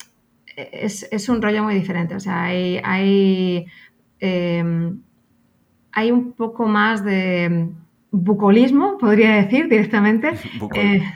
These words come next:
Speaker 2: bucolismo, me gusta, me gusta, me
Speaker 1: sí.
Speaker 2: gusta inventar cosas. <laughs>
Speaker 1: Sí, sí, sí. O sea, no sé, es, eh, es como mucho más tranquilo, mucho más
Speaker 2: Sí.
Speaker 1: tranquilo, sí. Mucho más tranquilo que en
Speaker 2: Sí.
Speaker 1: España.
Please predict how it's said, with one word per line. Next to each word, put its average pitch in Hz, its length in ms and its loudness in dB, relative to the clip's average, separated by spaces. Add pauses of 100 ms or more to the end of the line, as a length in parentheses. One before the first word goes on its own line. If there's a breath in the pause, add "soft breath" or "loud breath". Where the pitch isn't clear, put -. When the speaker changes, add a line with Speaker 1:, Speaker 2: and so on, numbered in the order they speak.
Speaker 2:
bucolismo, 110 580 -6
me 117 140 -4
gusta, 123 440 -6
me 107 100 -8
gusta, 123 260 -4
me 131 80 -4
Speaker 1:
sí. 262 60 0
Speaker 2:
gusta 240 140 2
inventar 127 340 -4
cosas. - 560 -12
<laughs> - 60 -10
Speaker 1:
Sí, 254 260 -4
sí, 247 140 2
sí. 233 200 0
O 233 60 -6
sea, 240 160 2
no 262 140 4
sé, 233 320 0
es, 247 160 0
eh, 277 400 0 (360 loud breath)
es - 160 0
como 359 200 2
mucho 214 260 0
más 240 140 2
tranquilo, 180 500 -4 (500)
mucho 220 260 -4
más 196 120 0
Speaker 2:
Sí. 185 60 -8
Speaker 1:
tranquilo, 170 440 -6 (200)
sí. - 300 -10 (640)
Mucho 196 180 -6
más 196 100 -4
tranquilo 175 280 -6
que 165 80 -8
en 175 60 -6
Speaker 2:
Sí. 160 60 -6
Speaker 1:
España. 170 260 -6